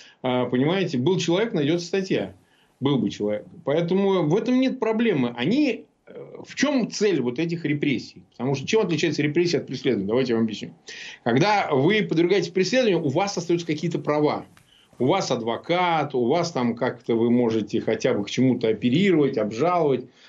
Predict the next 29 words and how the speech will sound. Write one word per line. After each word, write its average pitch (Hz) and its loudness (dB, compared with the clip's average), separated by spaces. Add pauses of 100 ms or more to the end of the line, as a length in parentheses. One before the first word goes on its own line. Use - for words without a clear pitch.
(200)
м, 117 2
пытаться, 117 0
значит, 113 0
жаловаться 143 0
на 123 0
органы 123 2
следствия, 131 -2
там, 117 -2
не 120 2
знаю, 120 0
на 117 0
оперативные 135 0
органы. 113 0 (560)
А 151 -2
репрессии, 254 0
они 262 2
этого 226 0
не 254 2
предполагают. 233 0
Это 139 -4
функциональный 214 0
террор. 190 2
Как 196 -4
при 175 -4
Сталине 135 -2
пришло, 180 2
значит, 131 -4
разнарядка, 139 -2
да? 170 0